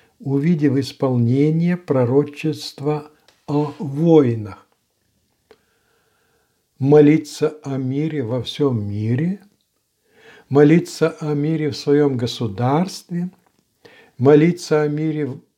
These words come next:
о примирении враждующих сторон или самим взять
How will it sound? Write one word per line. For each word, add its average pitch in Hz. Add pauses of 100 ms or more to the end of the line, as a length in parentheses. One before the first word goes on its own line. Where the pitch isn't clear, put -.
о 147
примирении 143
враждующих 127
сторон 135 (560)
или 160
самим 139
взять 170